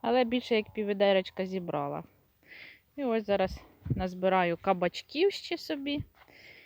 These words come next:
і буду закривати. Я вже десять баночок закрила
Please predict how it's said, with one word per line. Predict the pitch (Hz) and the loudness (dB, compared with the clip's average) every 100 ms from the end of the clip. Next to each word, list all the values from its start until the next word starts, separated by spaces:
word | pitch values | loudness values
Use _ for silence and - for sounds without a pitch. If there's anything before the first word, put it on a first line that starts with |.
| _ _ _ - | _ _ _ -6
і | 370 | -4
буду | 269 269 240 | -4 -4 -2
закривати. | 214 - 202 165 151 - | -4 -4 -2 0 -2 -4
Я | 190 190 | -4 -4
вже | 185 | -2
десять | 202 196 190 180 | 0 0 -2 -2
баночок | 185 180 175 - 170 | 0 0 -2 -10 -6
закрила | 170 - 208 294 359 | -6 -6 -2 0 2